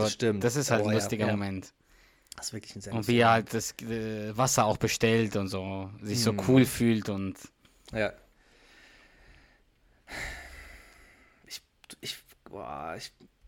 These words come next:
Speaker 1: ich weiß es nicht. Ich würd sagen, zwischen sechs und sieben.
Speaker 2: Ich hätte jetzt auch sechs gesagt.
Speaker 1: Ja, dann sind wir uns doch einig. Machen wir sechs. Witzige Zitate und Dialoge.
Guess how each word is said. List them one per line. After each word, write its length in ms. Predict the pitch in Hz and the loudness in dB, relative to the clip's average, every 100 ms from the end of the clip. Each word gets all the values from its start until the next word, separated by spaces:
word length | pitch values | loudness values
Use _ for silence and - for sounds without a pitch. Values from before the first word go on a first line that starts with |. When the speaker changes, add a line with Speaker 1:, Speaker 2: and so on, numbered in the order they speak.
| - _ - | -20 _ -20
Speaker 1:
ich 180 | - | -18
weiß 220 | - - 143 | -14 -14 -14
es 140 | - | -12
nicht. 340 | 101 107 - - - | -10 -10 -14 -20 -16
Ich 100 | - | -14
würd 100 | 117 | -12
sagen, 340 | - 117 120 | -8 -6 -6
zwischen 240 | - 117 | -8 -8
sechs 260 | 117 117 - | -6 -6 -6
und 100 | 117 | -10
sieben. 420 | - 123 113 104 | -8 -6 -4 -4
Speaker 2:
Ich 80 | - | -4
hätte 160 | 110 135 | 2 4
jetzt 120 | 98 | 4
auch 180 | 90 101 | 0 0
sechs 260 | 95 90 - | -2 -4 -6
gesagt. 520 | 92 92 90 - - - _ _ _ _ - _ _ | -4 -4 -4 -8 -18 -20 _ _ _ _ -20 _ _
Speaker 1:
Ja, 340 | 110 104 101 | -8 -6 -4
dann 140 | 104 104 | -6 -8
sind 140 | 101 | -10
wir 40 | 101 | -14
uns 80 | - | -16
doch 120 | 113 | -16
einig. 320 | 104 110 113 | -16 -16 -16
Machen 160 | 107 104 | -14 -14
wir 60 | |
sechs. 240 | 107 98 - | -14 -16 -8
Witzige 320 | 131 151 123 | -4 -4 -6
Zitate 420 | - - 117 117 | -8 -6 -6 -6
und 100 | 113 | -6
Dialoge. 480 | 110 101 98 98 - | -6 -6 -8 -12 -14